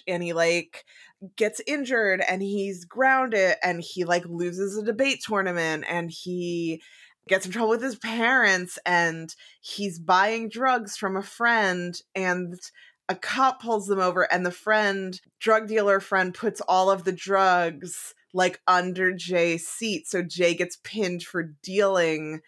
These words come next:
in addition to buying drugs, and he's gonna, like, be in real trouble.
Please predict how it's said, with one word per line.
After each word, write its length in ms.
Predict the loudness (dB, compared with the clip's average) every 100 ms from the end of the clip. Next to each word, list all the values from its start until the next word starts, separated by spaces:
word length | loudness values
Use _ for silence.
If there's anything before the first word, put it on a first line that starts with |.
| _ _
in 160 | 2 2
addition 500 | 2 0 0 -2 -2
to 640 | -4 0 2 2 2 2 0 -8 _ _
buying 540 | 4 6 4 2 0 -4
drugs, 720 | 0 4 4 4 2 -2 -4
and 160 | -4 -4
he's 200 | -8 -4
gonna, 240 | -2 0 2
like, 280 | 0 0 -6
be 180 | -4
in 260 | -4 -4 -8 _
real 300 | -2 0 0
trouble. 1040 | -2 -8 -2 2 4 4 4 6 4 2